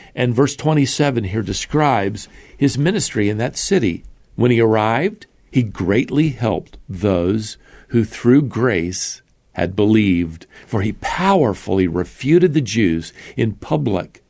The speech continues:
showing by the scriptures that the Christ, the Messiah, was Jesus. Listen, let's learn from this to never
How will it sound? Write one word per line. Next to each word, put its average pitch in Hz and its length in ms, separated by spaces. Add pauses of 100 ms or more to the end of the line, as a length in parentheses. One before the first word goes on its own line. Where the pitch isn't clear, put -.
(220)
showing 139 720 (140)
by 131 160
the 233 100
scriptures 104 720 (400)
that 80 200
the 104 80
Christ, - 760
the - 100
Messiah, 98 600 (720)
was 76 240
Jesus. 87 720 (440)
Listen, 151 300
let's 190 320
learn 135 320
from 95 280
this 92 240
to 101 120
never 151 560